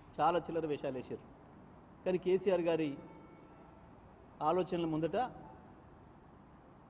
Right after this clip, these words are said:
ఇవేవి నిలబడలేదు, ఇవేవి వాటి లక్ష్యాన్ని సాధించలేదు. ఇవాళ ఈ సంఘటనకి ఏకైక కారణం, తెలంగాణ రాష్ట్ర ప్రభుత్వంగా కాంగ్రెస్ పార్టీ రైతుల్ని ఏదైతే మోసం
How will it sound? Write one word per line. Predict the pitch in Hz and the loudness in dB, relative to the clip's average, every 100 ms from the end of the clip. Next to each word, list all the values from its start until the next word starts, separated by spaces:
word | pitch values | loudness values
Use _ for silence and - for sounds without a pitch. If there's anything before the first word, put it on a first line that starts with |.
| - | -4
ఇవేవి | 156 151 170 156 | 0 2 2 2
నిలబడలేదు, | 151 160 156 160 165 247 - - - - - - - - - - | 4 4 4 2 0 -6 -12 -18 -20 -20 -20 -20 -20 -20 -20 -8
ఇవేవి | 151 165 175 165 | -2 0 0 -2
వాటి | 147 147 | -2 -6
లక్ష్యాన్ని | - 156 139 | -2 -2 0
సాధించలేదు. | 135 135 127 110 95 - - - - - - - - - - 175 | -2 -4 -8 -12 -12 -18 -20 -20 -20 -20 -20 -20 -20 -20 -6 4
ఇవాళ | 226 233 226 | 6 6 4
ఈ | - | 2
సంఘటనకి | 190 226 226 233 196 | 0 2 0 -2 0
ఏకైక | 190 196 233 233 202 | 2 4 4 4 4
కారణం, | 180 180 190 262 - - - - - - - - - - - - - - - - - - - | 4 6 0 -2 -12 -18 -20 -20 -20 -20 -20 -20 -20 -20 -20 -20 -20 -20 -20 -20 -20 -18 -2
తెలంగాణ | 170 214 226 226 226 208 | 0 2 2 2 4 2
రాష్ట్ర | 196 220 196 | 0 0 0
ప్రభుత్వంగా | 196 196 202 196 185 175 | -2 0 0 4 4 4
కాంగ్రెస్ | 180 190 185 185 | 2 0 0 2
పార్టీ | 180 202 185 127 - - - - - - - - - - 151 | 2 4 2 2 -8 -18 -20 -20 -20 -20 -20 -20 -20 -6 4
రైతుల్ని | 175 220 262 233 226 | 4 4 2 2 4
ఏదైతే | 208 202 190 175 | 6 6 4 2
మోసం | 196 214 | 2 4